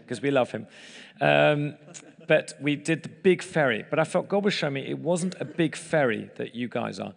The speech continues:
Instead, it, it's more like, um, a, a whole fleet or a flotilla or a host, and many, many little boats. And the key thing you show me is that you're at the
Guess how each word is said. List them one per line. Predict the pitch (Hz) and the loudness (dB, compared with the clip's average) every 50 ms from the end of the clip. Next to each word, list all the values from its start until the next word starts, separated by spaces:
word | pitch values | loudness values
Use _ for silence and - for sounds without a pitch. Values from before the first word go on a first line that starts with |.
| - - - - _ _ | -18 -20 -20 -20 _ _
Instead, | 143 139 - - - - 208 202 165 139 - - - | -8 -4 -4 -4 0 2 2 4 4 2 0 -2 -8
it, | - 131 - - - | -10 -10 -10 -10 -10
it's | 135 - - - | -10 -10 -8 -8
more | 147 147 160 160 | -4 -2 -2 0
like, | 151 143 139 143 - - - | 0 -2 -4 -6 -10 -14 -6
um, | 131 123 120 123 120 - _ _ _ _ _ _ _ _ _ _ _ _ _ _ _ _ _ _ _ _ _ _ - | -4 -4 -4 -4 -6 -12 _ _ _ _ _ _ _ _ _ _ _ _ _ _ _ _ _ _ _ _ _ _ -4
a, | 120 127 - - - _ _ _ _ _ _ _ _ _ _ _ _ _ _ _ - | -4 -4 -4 -8 -20 _ _ _ _ _ _ _ _ _ _ _ _ _ _ _ -16
a | 139 | -14
whole | - - - 156 165 160 156 139 - - - - - _ _ _ _ _ _ | -14 -6 -2 -2 0 0 0 -2 -6 -12 -20 -20 -20 _ _ _ _ _ _
fleet | - - - - - - 170 160 - - - 156 - - - - _ | -20 -18 -16 -12 -6 -2 0 0 0 -2 -4 -8 -8 -8 -10 -12 _
or | - 123 127 | -8 -4 -4
a | 123 | -4
flotilla | - - - 131 120 - - - - 156 131 113 | -6 -6 -6 -6 -6 -4 -4 0 0 2 2 2
or | 107 117 113 113 113 | 0 0 -2 -2 -2
a | 113 | -4
host, | - - - - 160 135 117 104 - - - - - - - | -6 -10 -2 -2 0 0 0 -4 -6 -8 -8 -8 -10 -10 -10
and | 117 120 127 | -8 -6 -4
many, | 139 151 151 160 160 | -2 0 0 0 0
many | 160 151 147 135 123 120 117 117 - - - _ _ _ _ _ - | 0 0 -2 -2 -2 -4 -6 -8 -10 -14 -20 _ _ _ _ _ -8
little | 127 139 156 156 - - - 120 | -4 -2 -2 -4 -4 -8 -10 -4
boats. | - 147 127 113 123 - - - - | 0 0 2 2 0 -4 -6 -8 -6
And | 127 127 | -8 -8
the | 123 | -8
key | 120 - - 202 208 202 | -10 -8 -4 -4 -4 -4
thing | - 220 220 | -4 -6 -6
you | 202 | -4
show | - - 180 170 | -4 -2 -4 -4
me | 147 123 | -4 -6
is | - | -6
that | - 120 - | -6 -8 -6
you're | - 131 147 151 147 | -6 -6 -4 -4 -4
at | 135 - - | -6 -8 -8
the | - 123 117 | -8 -8 -8